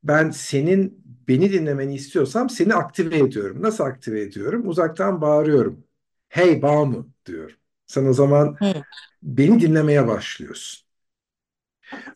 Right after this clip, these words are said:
Speaker 1: Bunun dışında, e, ve bu işlem genellikle,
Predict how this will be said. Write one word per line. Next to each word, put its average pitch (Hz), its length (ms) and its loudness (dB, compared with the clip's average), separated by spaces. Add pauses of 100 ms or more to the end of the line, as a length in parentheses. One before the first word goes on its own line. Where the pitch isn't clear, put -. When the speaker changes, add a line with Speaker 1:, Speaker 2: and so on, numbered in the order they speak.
Speaker 1:
Bunun 147 440 6
dışında, 156 840 2 (1160)
e, 139 60 0 (760)
ve 143 260 2
bu 226 140 -2
işlem 208 460 -2
genellikle, 151 920 -4